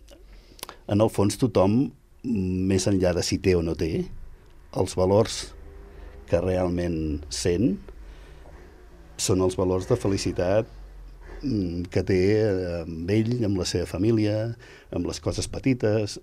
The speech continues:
Eh, em, hi va haver una, una infermera que estava amb, amb,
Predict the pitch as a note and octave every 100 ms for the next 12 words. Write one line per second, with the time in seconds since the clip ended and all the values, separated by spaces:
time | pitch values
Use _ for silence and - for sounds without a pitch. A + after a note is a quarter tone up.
0 | - F#2 F2 F2 F2 - - - A#2+ -
1 | F2+ F2 F2 F2+ F2 A2+ - - - A#2
2 | A#2+ G#2+ A2 A2+ A2 G#2+ G2 F#2 F2+ -
3 | G2+ F#2+ F#2 F2+ F2 E2+ E2 E2+ - G#2
4 | F#2+ - F#2+ F2+ F2+ F2 G2 - E2+ E2+
5 | E2+ D#2+ D#2+ D#2 F2 E2 D#2+ - - -
6 | - - - E2 D#2 D#2 D2+ D2+ D2+ D2+
7 | F2